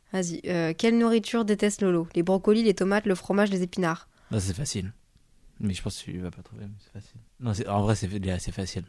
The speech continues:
Speaker 1: Bah, tu sais quoi ? Je, par rapport aux dernières, aux dernières courses qu'on a fait, je vais mettre le fromage.
Speaker 2: Ouais, c'est ça.
Speaker 1: <gasps> J'ai, sans faire exprès, j'ai frappé sur,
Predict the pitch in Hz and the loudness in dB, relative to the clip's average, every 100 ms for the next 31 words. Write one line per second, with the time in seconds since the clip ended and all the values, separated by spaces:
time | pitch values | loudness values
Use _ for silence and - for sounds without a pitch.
0 | - 202 190 185 - 214 247 254 - - | 4 8 8 6 4 0 2 2 0 -10
1 | - 190 - 185 185 190 190 196 202 202 | -10 -8 0 2 2 2 2 4 4 4
2 | 185 190 196 196 190 - 202 - 180 180 | 2 4 4 4 2 -2 -2 0 -2 2
3 | 185 202 - 190 185 175 170 - 156 - | 2 0 -2 2 4 4 0 0 -6 -6
4 | - _ - _ - - 113 104 107 101 | -14 _ -20 _ -20 -12 -8 -6 -6 -8
5 | 107 - _ - - 640 - 349 381 - | -10 -14 _ -8 2 2 8 8 8 6
6 | - _ _ _ _ _ - 320 294 294 | -20 _ _ _ _ _ -4 2 6 4
7 | - 311 294 285 285 262 | 6 6 6 6 6 4